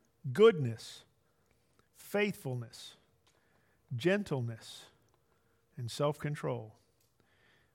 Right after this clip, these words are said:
There is no law against these kinds of things. Those who belong to Christ Jesus have crucified their sinful self. That's not a question.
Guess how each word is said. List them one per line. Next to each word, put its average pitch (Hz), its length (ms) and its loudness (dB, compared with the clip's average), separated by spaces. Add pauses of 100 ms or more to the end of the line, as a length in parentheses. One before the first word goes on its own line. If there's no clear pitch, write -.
(120)
There 156 160 6
is 180 200 8
no 180 160 6
law 160 300 8
against 127 340 0
these 139 200 0
kinds 127 320 -2
of 113 100 -8
things. 117 520 -6 (1200)
Those 214 560 10
who 214 120 2
belong 170 520 8
to 240 80 0
Christ 208 480 6
Jesus 135 640 2
have 151 260 2
crucified 143 1040 2
their 147 180 4
sinful 156 460 -2
self. 139 380 -2 (1400)
That's 147 240 -2
not 147 160 2
a 123 60 -4
question. 180 640 0